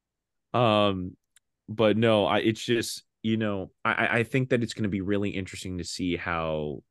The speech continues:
the Phillies game plan in the ballpark, like, their, like, their environment is gonna, maybe if it's gonna change the game plan at all. I think that they're gonna definitely be feeling it out in this game three.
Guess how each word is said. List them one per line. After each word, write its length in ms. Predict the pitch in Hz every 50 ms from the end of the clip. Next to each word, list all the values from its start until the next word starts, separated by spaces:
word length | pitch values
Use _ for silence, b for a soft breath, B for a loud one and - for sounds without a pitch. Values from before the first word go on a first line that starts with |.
| _ _
the 60 | -
Phillies 380 | - - 104 95 92 90 90 -
game 280 | - 87 85 87 85 85
plan 260 | - 90 87 87 87
in 180 | - 82 82
the 80 | 78 76
ballpark, 540 | 76 - 78 76 78 78 - - 95 101 98 -
like, 140 | 87 85 -
their, 160 | - 87 - -
like, 240 | - 92 87 85 -
their 160 | - 90 85
environment 800 | 82 82 80 82 87 85 80 82 82 78 76 73 67 67 - - -
is 160 | 85 85 -
gonna, 260 | - 98 87 82 80 76 - -
maybe 380 | - 90 92 90 87 82 90 85 - -
if 140 | 92 - -
it's 180 | 90 85 - -
gonna 180 | 104 87 82
change 340 | 80 - - 80 80 78 -
the 80 | - -
game 280 | - 76 78 76 -
plan 260 | - - - - 73
at 100 | - -
all. 280 | 50 - - - - - B B B B B B B B B B B
I 120 | 95 95 95
think 220 | - 104 95 87
that 140 | 98 87 -
they're 100 | 98 90
gonna 200 | 82 95 90 87
definitely 360 | 80 90 87 - 101 95 90
be 120 | 85 85
feeling 440 | 80 - - 95 92 90 87 85 85
it 80 | 82 73
out 240 | 76 80 87 90 57
in 100 | 85 85
this 180 | 82 80 - -
game 300 | - 90 85 82 80 78
three. 520 | - - 87 85 85 85 87 98 113